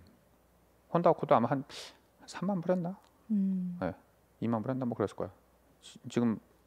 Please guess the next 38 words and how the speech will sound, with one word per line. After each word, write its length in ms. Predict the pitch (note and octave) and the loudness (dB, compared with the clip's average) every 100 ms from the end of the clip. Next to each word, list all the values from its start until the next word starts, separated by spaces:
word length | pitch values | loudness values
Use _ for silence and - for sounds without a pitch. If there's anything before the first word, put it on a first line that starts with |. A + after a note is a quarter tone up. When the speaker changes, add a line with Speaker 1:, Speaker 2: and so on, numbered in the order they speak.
| _ | _
Speaker 1:
아, 60 | G#2 | -4
뭐 100 | G#2 | -2
지금도, 340 | - A2 G#2 - _ - | 0 0 0 -4 _ -14
지금 280 | - C#3+ B2+ - | -4 -2 -2 -4
조금 180 | - C3 | -2 2
더 80 | - | 0
비싸진 340 | - F#2 F#2+ | 2 0 0
했다. 280 | G2 F#2 - - - - - - - - - _ | -4 -4 -6 -10 -18 -20 -20 -20 -20 -20 -20 _
그 80 | - | 10
당시만 420 | F3 E3+ E3+ D#3 | 10 10 8 8
해도 180 | D3 B2 | 8 6
뭐 240 | G#2 F#2 | 6 4
기름값도 460 | - A#2+ A#2 G2+ - | 6 6 6 6 4
쌌지. 400 | - E2 - E2 - _ _ _ _ _ - | 2 2 0 -10 -10 _ _ _ _ _ 2
그 80 | A2 | 4
당시에 240 | A#2 G#2+ | 6 4
Speaker 2:
음. 20 | |
Speaker 1:
기름값 300 | G2 G2+ F#2+ | 2 2 2
뭐 120 | F2 | 4
이 140 | F2 F#2+ | 2 2
불, 180 | F#2+ E2+ | 2 2
뭐 320 | E2+ E2 E2+ | 2 -2 -6
삼 180 | - A#2 | -4 0
불 120 | F#2+ | 0
이랬으니까. 400 | E2+ E2 F2 F#2+ | 0 -2 -6 -10
Speaker 2:
네. 80 | - - _ _ - - - | -12 -16 _ _ -20 -20 -10
Speaker 1:
지금 180 | - F2+ | -2 2
오 100 | F#2 | 4
불, 140 | F2 | 2
육 100 | - | 0
불 120 | - | -6
하잖아요. 260 | E2 - G2+ - _ _ _ _ - | -8 -10 -16 -20 _ _ _ _ 2
그러니까 260 | B2+ A#2 - - - - - | 6 6 4 -20 -20 -10 2
이 240 | B2 A#2 | 4 4
값어치가 440 | - A2+ B2+ - B2 | 6 10 10 10 4
달라지는 580 | - G#2 A#2 G#2+ G2+ F#2+ | 8 12 12 12 4 2
데 80 | F2 | 2
있어서 500 | F2+ F2 G2+ D#2+ | 2 2 2 0